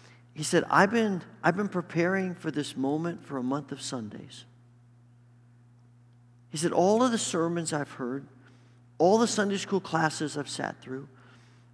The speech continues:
all the scripture I've read, all the prayers I've prayed, all the ways in which I have, I have developed my walk with Christ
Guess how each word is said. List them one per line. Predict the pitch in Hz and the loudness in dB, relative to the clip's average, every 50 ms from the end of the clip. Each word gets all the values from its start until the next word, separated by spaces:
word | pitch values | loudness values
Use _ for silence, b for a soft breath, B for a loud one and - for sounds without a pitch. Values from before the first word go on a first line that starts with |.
| - | 2
all | - 175 208 226 233 240 | 8 10 10 12 10 10
the | 233 220 | 8 4
scripture | - - - - - 214 208 - - 202 185 | 2 0 -2 2 2 2 2 2 -4 -2 2
I've | - 165 156 143 | 4 4 4 4
read, | 147 165 175 180 185 175 | 4 6 8 8 8 8
all | 165 143 139 | 6 4 0
the | 139 | -2
prayers | - - - - 190 190 190 180 - | -4 -4 0 2 4 4 4 4 2
I've | 185 175 175 - | 0 0 -2 -4
prayed, | - 185 175 170 170 170 165 170 B B B B B B - | -2 0 2 4 6 6 4 2 B B B B B B 2
all | 160 185 214 226 220 | 6 6 6 6 6
the | 240 | 4
ways | 220 180 170 196 196 196 202 196 - 185 | 2 4 6 6 8 8 6 6 2 0
in | 185 165 156 | -2 0 2
which | 175 170 160 - - - | 2 2 2 0 -2 0
I | - 156 160 170 175 | 2 4 6 6 6
have, | 160 160 165 165 160 160 156 - B B B B B B B | 4 4 4 4 4 4 2 0 B B B B B B B
I | 151 | 0
have | 156 135 | 0 0
developed | 131 139 127 - 156 175 185 202 196 - | 0 -4 0 4 4 4 4 2 0 -2
my | - 156 156 | 0 0 0
walk | 151 143 135 143 151 156 156 143 - - | 0 0 0 0 0 0 -2 -6 -8 -10
with | 147 139 - | -12 -10 -10
Christ | - - - 131 123 120 - - - - - - - | -12 -10 -10 -10 -10 -10 -12 -14 -14 -14 -14 -14 -16